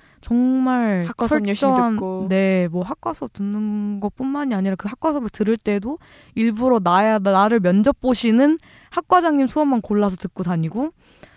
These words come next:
Speaker 1: 이제 뭐 미리 전과한 그런 선배들한테도 이제 연락을 해가지고, 네, 만반의 준비를 해서 전과에 성공한 그런 기억이 있어서, 네, 그냥 그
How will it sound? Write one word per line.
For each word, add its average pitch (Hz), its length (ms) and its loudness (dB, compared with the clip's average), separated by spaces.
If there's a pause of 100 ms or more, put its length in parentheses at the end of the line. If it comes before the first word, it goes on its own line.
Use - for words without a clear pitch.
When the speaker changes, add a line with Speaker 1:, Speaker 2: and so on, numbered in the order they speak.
(140)
Speaker 1:
이제 180 260 -2
뭐 160 340 -4 (840)
미리 226 320 0
전과한 208 640 0
그런 175 720 -4
선배들한테도 240 960 -2
이제 160 180 -6
연락을 185 440 -2
해가지고, 247 640 -4 (440)
네, 185 140 -2
만반의 220 480 2
준비를 202 420 0
해서 285 400 2
전과에 180 460 -6 (280)
성공한 240 840 -4
그런 180 280 -4
기억이 202 360 -2
있어서, 175 520 -4 (800)
네, 170 320 -4 (1080)
그냥 254 200 -8 (340)
그 - 140 -10